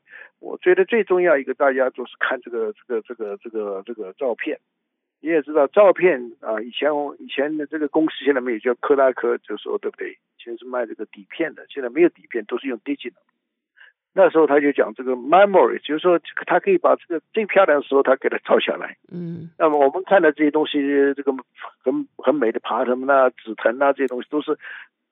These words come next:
Speaker 1: 他们，它，可是它的时-，开花的时间并不是很长，
Speaker 2: 是。
Speaker 1: 像紫藤两个礼拜而已，对不对？
Speaker 2: 只是一个春天，哎。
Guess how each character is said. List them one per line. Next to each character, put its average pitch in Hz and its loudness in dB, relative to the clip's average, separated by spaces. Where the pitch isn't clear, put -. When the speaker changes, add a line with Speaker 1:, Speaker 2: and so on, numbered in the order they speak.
Speaker 1:
他 175 0
们， 190 -2
它， 165 0
可 - -4
是 180 0
它 196 6
的 196 4
时-， - -6
开 170 0
花 180 2
的 156 4
时 - -14
间 - -6
并 - 0
不 - -10
是 - -20
很 - -12
长， - -16
Speaker 2:
是。 - -6
Speaker 1:
像 143 0
紫 117 -12
藤 151 0
两 123 4
个 101 -6
礼 107 -6
拜 107 -4
而 98 -4
已， - -14
对 - -20
不 - -
对？ - -20
Speaker 2:
只 185 -12
是 214 -12
一 202 -10
个 190 -8
春 233 -10
天， 202 -10
哎。 156 -12